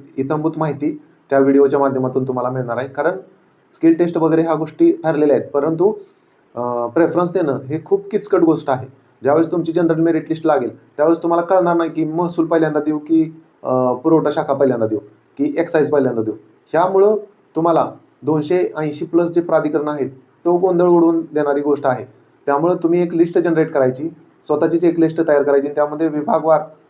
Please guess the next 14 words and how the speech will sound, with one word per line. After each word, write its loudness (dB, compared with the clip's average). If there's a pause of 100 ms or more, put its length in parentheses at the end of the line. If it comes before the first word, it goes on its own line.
(100)
स्वतःच्या 0
जा-, -2
कास्टला 2
किंवा 2
ओपनला 2
अशा -2
जागा 2
किती -4
आहेत -4
त्याची -4
एक -6
लिस्ट -6
तयार 2
करायची -4